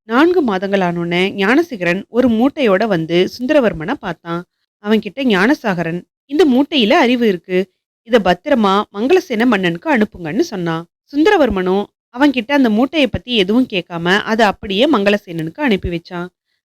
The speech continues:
தர்பார்ல மங்களசேனனும் அவனோட அமைச்சர்களும் அந்த மூட்டையை பிரிச்சு பார்த்தாங்க. அதுல குறுகிய வாய் கொண்ட ஒரு பானை இருந்தது. அதுக்குள்ள பெரிய பூசணிக்காய் இருந்தது. அது சரியா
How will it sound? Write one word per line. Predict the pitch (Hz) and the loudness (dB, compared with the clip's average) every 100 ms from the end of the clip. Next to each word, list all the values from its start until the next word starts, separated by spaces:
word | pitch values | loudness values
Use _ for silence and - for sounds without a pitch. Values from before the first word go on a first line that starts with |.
| - | -2
தர்பார்ல | 190 202 254 214 208 | 0 2 2 2 0
மங்களசேனனும் | 190 190 247 254 196 180 175 185 - _ _ _ | 0 0 0 0 -4 -4 0 -2 -2 _ _ _
அவனோட | 233 339 349 | 0 2 4
அமைச்சர்களும் | 220 185 220 254 208 175 175 190 _ _ _ | 2 0 -2 -2 0 2 2 0 _ _ _
அந்த | - 269 | -2 2
மூட்டையை | 247 240 294 330 254 | 2 2 2 0 -2
பிரிச்சு | 180 165 - - | -2 -8 -12 -8
பார்த்தாங்க. | 214 - 185 175 180 180 _ _ _ | -8 -6 -6 0 0 0 _ _ _
அதுல | _ 220 240 233 | _ -2 2 2
குறுகிய | 233 277 339 370 311 | 0 0 2 4 2
வாய் | 196 196 | 2 -2
கொண்ட | - 180 220 302 | -4 -2 2 2
ஒரு | 233 269 | 2 -2
பானை | - 240 240 190 | -2 0 2 2
இருந்தது. | 175 170 170 180 190 _ _ _ _ | 0 -4 -4 -4 -4 _ _ _ _
அதுக்குள்ள | 196 214 208 294 | -4 -4 0 0
பெரிய | - 185 202 | 0 -2 0
பூசணிக்காய் | 330 - - 240 202 180 165 | -2 -4 -6 -2 -2 -2 -4
இருந்தது. | 165 165 165 180 185 _ _ | -4 -10 -6 -6 -8 _ _
அது | 214 240 | -2 -2
சரியா | - 208 233 277 240 240 | 2 2 4 4 2 0